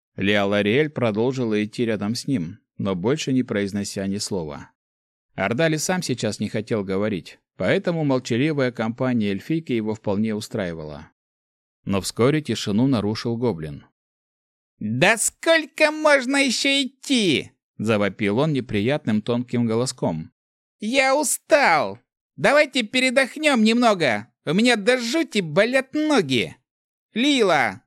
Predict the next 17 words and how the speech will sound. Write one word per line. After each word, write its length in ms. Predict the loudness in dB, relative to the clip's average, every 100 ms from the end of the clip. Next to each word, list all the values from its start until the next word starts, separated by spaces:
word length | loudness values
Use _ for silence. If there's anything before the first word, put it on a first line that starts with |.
| -12
скажи 320 | -2 0 0
этому 320 | 2 4 4
болвану, 760 | 2 2 4 4 4 2 2 0
чтоб 280 | 0 -2 0
приказал 720 | -2 -2 -2 -2 2 0 2
всем 260 | 0 0
остановиться!» 1120 | -2 -2 0 2 2 0 -2 0 0 -2 -6 -16 _ _ _ _ _ _ -8
Ардаль 440 | -4 -2 -2 -2
чуть 220 | -2 -4
не 100 | -4
поперхнулся 760 | -4 -4 -4 -6 -6 -6 -6 -6
от 100 | -6
такого 380 | -8 -2 -2 -2
бесцеремонного 880 | -4 -6 -4 -2 0 0 -2 -2 -4
и 220 | -2 -2
грубого 480 | 0 0 -2 -2 -4
обращения. 720 | -4 -4 -4 -4 -4 -8